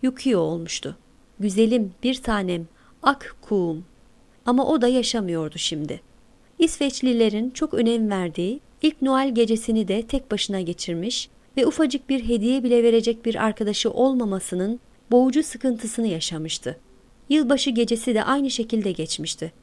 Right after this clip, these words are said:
Tek odalı evinde oturup televizyon izlemişti.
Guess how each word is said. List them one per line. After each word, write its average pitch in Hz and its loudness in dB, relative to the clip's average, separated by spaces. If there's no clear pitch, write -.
Tek - 2
odalı 247 4
evinde 208 2
oturup 233 -2
televizyon 190 0
izlemişti. 151 -8